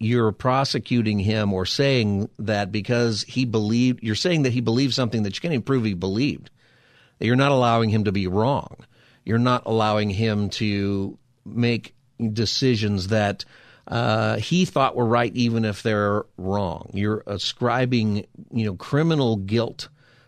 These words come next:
to things that are maybe political guilt or ethical guilt or moral guilt or other kinds of guilt. And I think part of,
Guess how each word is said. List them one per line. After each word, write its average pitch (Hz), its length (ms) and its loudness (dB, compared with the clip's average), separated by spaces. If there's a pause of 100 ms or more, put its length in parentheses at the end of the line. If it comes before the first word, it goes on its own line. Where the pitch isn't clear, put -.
(100)
to 127 160 2
things 113 480 2
that 107 500 0
are 104 520 0 (140)
maybe 104 320 0
political 117 600 0
guilt - 380 -8
or 104 140 -2
ethical 107 420 -2
guilt 85 440 -6 (100)
or 113 260 0
moral 127 360 4
guilt 78 420 -6 (140)
or 110 240 -2
other 127 160 0
kinds 101 260 -2
of 85 160 -8
guilt. - 400 -8 (1000)
And 139 140 0
I 143 80 2
think 180 240 0
part 175 320 0
of, 156 300 0